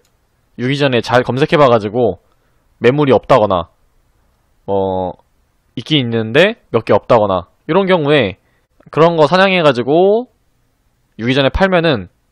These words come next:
돈이 꽤 많이 모이거든요. 우리가 아는 호선으로 송어인 잡기, 뭐 다문천왕으로 오문 잡기, 요런 것만이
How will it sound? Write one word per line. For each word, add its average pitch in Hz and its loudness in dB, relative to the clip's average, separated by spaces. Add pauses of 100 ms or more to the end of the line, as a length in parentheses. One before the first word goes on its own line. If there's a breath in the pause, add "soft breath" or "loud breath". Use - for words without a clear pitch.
(120)
돈이 117 -6
꽤 170 -2
많이 104 0
모이거든요. 101 -4 (1040)
우리가 120 4
아는 113 -2 (600)
호선으로 185 6
송어인 196 4
잡기, 110 -2 (180)
뭐 95 -2
다문천왕으로 139 0
오문 131 0
잡기, 104 -2 (200)
요런 190 0
것만이 139 0